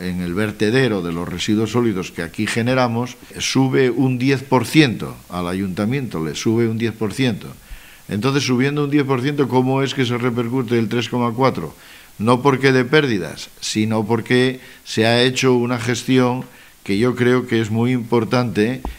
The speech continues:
Entre todos, ah, hemos conseguido rebajar las toneladas de basura que efectivamente hay que pagar. Es decir, que se ha incrementado muchísimo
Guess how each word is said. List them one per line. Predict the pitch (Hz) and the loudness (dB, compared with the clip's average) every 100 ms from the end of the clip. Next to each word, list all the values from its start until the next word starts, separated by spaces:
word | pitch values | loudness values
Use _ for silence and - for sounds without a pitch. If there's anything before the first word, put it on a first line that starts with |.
| - | -8
Entre | - 101 95 92 | -4 -4 -2 -4
todos, | 82 135 110 113 113 - - - - | 4 4 4 0 -2 -12 -18 -20 -6
ah, | 107 113 | 0 0
hemos | 104 117 113 113 | 2 0 -2 -4
conseguido | - 113 113 120 120 113 120 120 117 110 104 | -2 -2 0 0 0 0 0 -2 -4 -6 -4
rebajar | 101 120 113 107 - 131 135 127 - | -2 0 2 0 2 4 4 2 -2
las | 104 98 92 | -2 -2 -6
toneladas | - 131 120 120 139 135 123 139 - - - - - - | 0 2 2 2 2 2 0 -4 -10 -18 -20 -20 -20 -8
de | 101 110 110 107 104 | 0 2 4 2 0
basura | 101 104 139 131 120 131 | -2 0 2 2 2 0
que | 131 104 120 127 - - - | 0 0 2 -2 -10 -20 -6
efectivamente | 101 98 104 127 120 120 117 120 120 127 120 - | -4 -2 -2 2 2 2 0 -2 2 2 2 -2
hay | 110 | -4
que | 90 107 | -2 -2
pagar. | 92 120 143 92 - - - - - - | 0 2 2 0 -6 -20 -20 -20 -20 -8
Es | - 117 | -2 0
decir, | 123 98 90 76 | 0 0 -2 -2
que | - 92 | -6 -6
se | - 101 | -2 0
ha | 110 127 | 2 2
incrementado | 120 104 113 104 101 92 131 120 | 0 0 0 2 -2 2 2 2
muchísimo | 107 104 143 151 135 139 143 143 | -2 -2 2 2 0 -4 -4 -6